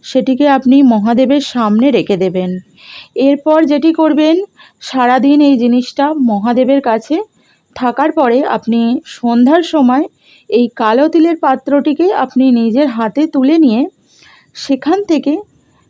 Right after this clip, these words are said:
প্রথমে কিছুটা কালো তিল নিয়ে আপনার বাড়ির ঈশান কোণে ছড়িয়ে দেবেন এবং তার সঙ্গে উচ্চারণ করবেন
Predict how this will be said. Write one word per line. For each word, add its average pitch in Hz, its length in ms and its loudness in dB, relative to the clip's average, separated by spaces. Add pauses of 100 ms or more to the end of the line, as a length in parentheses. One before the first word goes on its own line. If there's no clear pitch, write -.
(120)
প্রথমে 262 400 2
কিছুটা 285 520 -2
কালো 262 320 0
তিল 277 260 2
নিয়ে 254 220 2
আপনার 220 420 -2
বাড়ির 214 340 -2
ঈশান 311 560 -2
কোণে 349 260 0
ছড়িয়ে 269 360 0
দেবেন 254 300 0 (460)
এবং 247 420 0
তার 220 200 -2
সঙ্গে 311 380 2
উচ্চারণ 311 500 0
করবেন 277 420 0